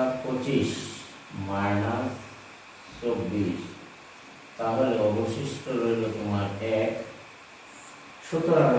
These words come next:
আমরা লিখতে পারি যে পি মাইনাস কিউ equal to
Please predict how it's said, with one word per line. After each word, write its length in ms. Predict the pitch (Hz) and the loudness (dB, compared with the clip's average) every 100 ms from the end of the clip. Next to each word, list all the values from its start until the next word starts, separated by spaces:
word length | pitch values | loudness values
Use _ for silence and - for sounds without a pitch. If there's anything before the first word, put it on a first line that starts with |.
| 113 | 4
আমরা 220 | 110 107 95 | 2 4 4
লিখতে 320 | 98 98 - 101 101 | 4 2 0 -4 0
পারি 240 | 104 - 147 - - - - - - - - - - - - - - 104 98 | 2 6 4 4 -4 -8 -14 -18 -18 -20 -20 -20 -20 -20 -20 -10 -10 -6 0
যে 160 | 104 101 - - - - - - - - - | 4 4 4 0 -6 -12 -16 -18 -20 -20 -12
পি 160 | 123 127 131 147 147 - | 0 4 8 8 8 6
মাইনাস 720 | 90 95 104 113 110 - - - - - - | 4 4 2 2 2 2 0 -2 -8 -14 -14
কিউ 320 | - 127 117 92 87 87 - - 104 | -2 4 6 6 2 0 -6 -10 -12
equal 300 | 101 117 104 104 | -4 -2 0 -2
to 140 | 110 | -2